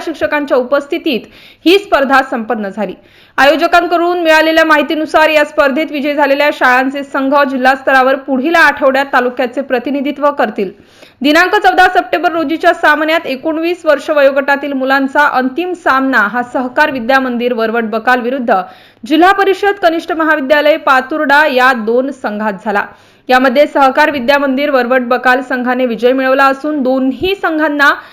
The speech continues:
संग्रामपूर येथील वयोवृद्ध कबड्डी खेळाडू भिका वानखडे यांनी उभय संघांना पुढील वाटचालीस शुभेच्छा प्रदान केल्या. यावेळी शंकरगिरी विद्यालय पळशी झाशी येथील क्रीडा शिक्षक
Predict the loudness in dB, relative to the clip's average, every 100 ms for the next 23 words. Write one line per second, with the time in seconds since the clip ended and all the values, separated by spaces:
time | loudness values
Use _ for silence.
0 | -20 _ 0 2 4 4 2 0 0 2
1 | 2 2 0 0 0 2 2 2 0 -4
2 | -2 2 4 2 -2 -6 _ _ _ 0
3 | 2 4 4 6 6 4 0 2 2 2
4 | -2 -4 -4 0 2 2 0 0 0 2
5 | 4 4 4 0 -2 0 2 2 2 0
6 | -2 -2 -6 -6 -4 -2 -2 0 2 0
7 | 0 -4 -6 -8 _ -20 _ 2 4 2
8 | 0 0 0 -2 -2 -4 0 2 4 2
9 | 2 2 0 -2 -6 -2 2 2 2 -2
10 | -2 -2 -2 0 2 2 0 -6 0 0